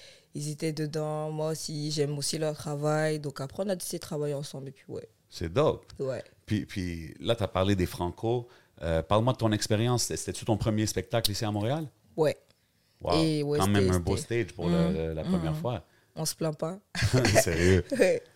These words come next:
Speaker 2: Puis comment ça s'est passé ? Est-ce que c'est, c'est ce dont tu t'attendais ?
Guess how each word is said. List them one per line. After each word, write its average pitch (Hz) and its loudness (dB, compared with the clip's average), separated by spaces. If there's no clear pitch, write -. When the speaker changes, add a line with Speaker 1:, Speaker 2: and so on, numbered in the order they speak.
Speaker 2:
Puis 95 0
comment 95 2
ça 95 0
s'est 95 0
passé ? 92 0
Est-ce - 0
que 107 2
c'est, 90 -2
c'est 90 -4
ce - -4
dont 98 -2
tu - -8
t'attendais ? 92 -2